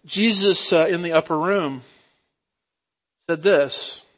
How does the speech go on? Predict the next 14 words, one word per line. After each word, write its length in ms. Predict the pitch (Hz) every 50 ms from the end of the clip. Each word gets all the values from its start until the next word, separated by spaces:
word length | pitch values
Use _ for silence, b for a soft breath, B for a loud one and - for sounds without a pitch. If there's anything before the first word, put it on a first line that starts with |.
| _ _ _ _ _ _ _ _ _ _ _ _ _ _ _ _ _ b b b b b b b b _
John 280 | - 175 165 175 180
thirteen, 540 | - - 185 185 175 - - - 180 175 170
verse 280 | 151 165 170 165 160 -
seventeen, 720 | - 180 170 175 180 180 175 - - - 160 147 139 143
"If 340 | 160 214 170 165 - - -
you 180 | 175 180 180 170
know 600 | 165 160 165 170 175 196 208 220 226 233 233 220
these 580 | 196 190 220 220 226 220 226 208 - - -
things, 1000 | - - 247 240 208 175 147 143 139 143 165 185 220 240 240 - - - - b b b b b b b b b b
you 340 | _ 160 165 190 196 202 196
are 260 | 160 170 180 175 170
blessed 880 | 165 151 147 170 180 196 208 226 208 175 170 180 208 214 - - - -
if 360 | 220 214 220 226 208 - -
you 540 | 202 214 226 233 247 254 262 269 277 254 214